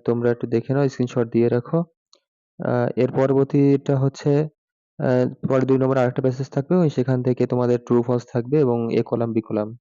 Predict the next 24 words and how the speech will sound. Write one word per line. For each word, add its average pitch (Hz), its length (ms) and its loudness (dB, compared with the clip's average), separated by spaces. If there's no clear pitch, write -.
ওই 120 120 2
দুই 123 160 2
নম্বর 123 180 0
প্যাসেজ 123 260 -4
থেকে 127 160 2
তুমি 117 180 -4
লিখবা, 117 340 0
আহ, - 1160 -6
এই 123 80 2
দুইটা 120 280 0
লিখবা। 123 360 -2
দেখো, 139 420 -4
এখানে 127 280 -2
কিন্তু 135 380 0
উত্তরটা 120 480 0
আসলে 120 440 -2
ঠিকভাবে 117 300 -2
দেওয়া 117 240 -4
নেই। 160 220 -6
আহ, 120 80 -2
এটা 127 200 0
হবে 127 120 2
প্রথমটা 123 400 -2
হবে 120 200 0